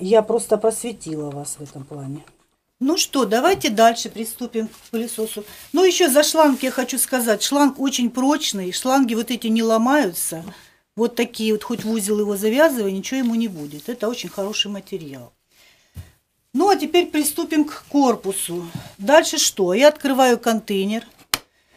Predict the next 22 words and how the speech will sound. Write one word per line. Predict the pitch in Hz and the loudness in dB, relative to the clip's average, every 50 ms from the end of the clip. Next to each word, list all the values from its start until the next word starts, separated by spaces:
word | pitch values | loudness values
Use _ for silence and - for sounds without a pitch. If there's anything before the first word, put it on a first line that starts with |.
| _ _ _ _ | _ _ _ _
Пылесос | - 247 269 294 294 - 381 359 - | 0 2 4 4 6 4 4 4 4
у | 285 | 4
меня | 247 233 226 220 | 4 4 4 2
грязненький. | 208 233 247 233 220 214 - 254 269 285 285 - 302 302 | 2 4 6 6 6 6 6 4 2 2 2 0 -2 0
Сейчас | - 262 - - 285 285 277 - | 0 -2 0 0 0 0 0 -2
мы | 247 214 | -2 -2
за | 214 233 | 0 0
ним | 233 233 220 214 | 0 0 0 0
будем | 226 220 190 202 190 190 - | -2 -4 -4 -4 -6 -6 -6
ухаживать. | 262 262 - - 196 185 196 208 208 233 233 247 247 247 - - - _ _ _ _ _ _ _ _ _ _ _ _ _ _ _ _ _ _ - - | -8 -8 -4 -2 0 0 0 0 -2 -4 -6 -6 -8 -10 -12 -20 -20 _ _ _ _ _ _ _ _ _ _ _ _ _ _ _ _ _ _ -20 -6
Контейнер | - 233 233 240 226 - 311 330 302 269 240 214 208 | -2 0 0 0 0 0 0 2 2 2 2 0 -2
вот, | 185 185 175 180 175 - - - - _ _ | -4 -4 -4 -4 -6 -8 -14 -20 -20 _ _
он, | 226 226 254 254 240 220 - - _ _ _ _ _ _ _ _ _ _ _ _ _ _ _ _ _ _ _ _ _ _ _ - | -4 -2 -2 -2 -2 -4 -8 -14 _ _ _ _ _ _ _ _ _ _ _ _ _ _ _ _ _ _ _ _ _ _ _ -4
его | 226 240 285 285 | 0 0 0 0
сейчас | 294 - - 269 269 - | 0 0 -2 -2 -2 -2
плохо | - 254 262 254 - 262 247 | -4 -4 -4 -2 -2 0 0
видно, | 240 285 349 311 262 247 220 | 2 4 2 4 2 2 0
но | 214 214 | 0 -2
там | 214 - 262 262 262 233 | -2 0 0 2 2 0
вот | 226 226 - | -2 -4 -6
есть | 214 214 220 208 - - - | -6 -6 -6 -6 -6 -10 -8
пыль. | - 277 294 311 320 320 | -6 -4 -4 -4 -4 -8